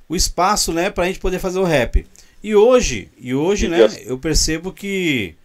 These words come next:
Speaker 1: que é uma maravilha isso até, falando assim. Hoje eu percebo
Speaker 2: É,
Speaker 1: que, que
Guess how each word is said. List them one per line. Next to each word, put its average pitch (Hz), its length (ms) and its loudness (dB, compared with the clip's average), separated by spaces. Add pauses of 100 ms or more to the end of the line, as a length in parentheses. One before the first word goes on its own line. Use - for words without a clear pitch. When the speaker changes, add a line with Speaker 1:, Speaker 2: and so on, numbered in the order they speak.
(600)
Speaker 1:
que 110 360 -2
é 104 60 -8
uma 127 120 -4
maravilha 147 520 -2
isso 127 260 -4
até, 127 320 -8 (400)
falando 113 440 -4
assim. 151 420 -6 (380)
Hoje 131 180 -6
eu 175 60 -6
percebo 151 580 8
Speaker 2:
É, 123 40 8
Speaker 1:
que, 117 80 4
que - 40 -16